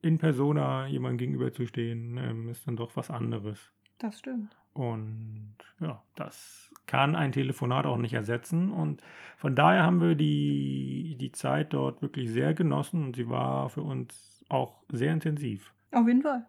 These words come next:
Speaker 1: Ja. Wir sind super dankbar, dass uns, äh, ja, alle Leute, die wir jetzt, glaub ich, heute genannt haben und generell auch aufgenommen haben und uns die Möglichkeit gegeben haben, dass, ähm, ja, diese Freundschaft, diese intensiven Kontakte zu erleben.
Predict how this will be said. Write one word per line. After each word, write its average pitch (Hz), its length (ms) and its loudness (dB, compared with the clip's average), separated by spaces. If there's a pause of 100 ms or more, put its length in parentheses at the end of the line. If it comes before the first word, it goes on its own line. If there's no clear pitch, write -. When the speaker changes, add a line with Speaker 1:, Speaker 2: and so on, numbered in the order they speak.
Speaker 1:
Ja. 135 300 -4 (420)
Wir 127 120 2
sind 113 340 -4
super 202 380 6
dankbar, 175 360 6
dass 127 180 0
uns, 120 360 -4
äh, 120 480 -2 (240)
ja, 110 200 -4
alle 123 180 0
Leute, 117 260 -2
die 110 180 -4
wir 113 100 -2
jetzt, - 280 -8
glaub 120 160 -4
ich, 120 100 -8
heute 127 280 -2
genannt 127 320 -2
haben 123 240 -2
und 113 240 -4
generell 120 600 -4
auch 120 300 -4 (480)
aufgenommen 147 680 4
haben 131 320 2
und 156 300 -2
uns 147 200 -4
die - 100 -8
Möglichkeit 127 580 -4
gegeben 123 280 -4
haben, 131 300 -2
dass, - 280 -12
ähm, 143 580 -6 (260)
ja, 123 320 0 (180)
diese 110 560 -6 (760)
Freundschaft, 123 380 -4
diese 113 140 -4
intensiven 120 460 -4
Kontakte 131 840 -2
zu 180 120 2
erleben. 139 400 2